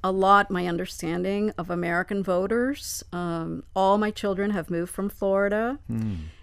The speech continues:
Speaker 1: And so I am exposed now to other states who are ver-, which are very different from Florida,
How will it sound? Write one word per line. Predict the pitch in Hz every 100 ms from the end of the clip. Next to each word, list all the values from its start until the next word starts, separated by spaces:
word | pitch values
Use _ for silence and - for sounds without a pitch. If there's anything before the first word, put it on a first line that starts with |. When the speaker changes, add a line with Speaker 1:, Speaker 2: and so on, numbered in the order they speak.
| -
Speaker 1:
And | 208 202
so | 196 - 196 185 185 180 185 -
I | 185 190
am | 190 190
exposed | 165 - 202 196 208 -
now | 180 175 175
to | 185 185
other | - 175 196
states | - - 214 240 - - - - -
who | - 190
are | 180
ver-, | 175 175 175 - -
which | 190 190
are | 180
very | 165 190 226
different | 208 196 190 196 285 - - - -
from | - 202
Florida, | 190 202 180 175 180 233